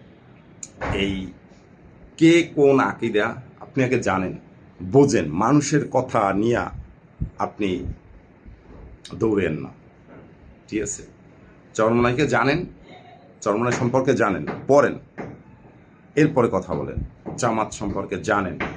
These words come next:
পড়েন, তারপর কথা বলেন। আকীদা যদি ভালো না হতো, এই দেখেন,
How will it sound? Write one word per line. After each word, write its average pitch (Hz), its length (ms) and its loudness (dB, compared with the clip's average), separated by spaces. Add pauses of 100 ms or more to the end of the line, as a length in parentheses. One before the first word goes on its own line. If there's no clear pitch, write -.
(840)
পড়েন, 113 280 2 (920)
তারপর 104 300 -2
কথা 85 260 -12
বলেন। 76 560 -6 (2000)
আকীদা 131 600 2 (340)
যদি 123 240 0
ভালো 123 280 0
না 135 100 4
হতো, 107 340 -6 (1120)
এই 104 100 0
দেখেন, 123 420 0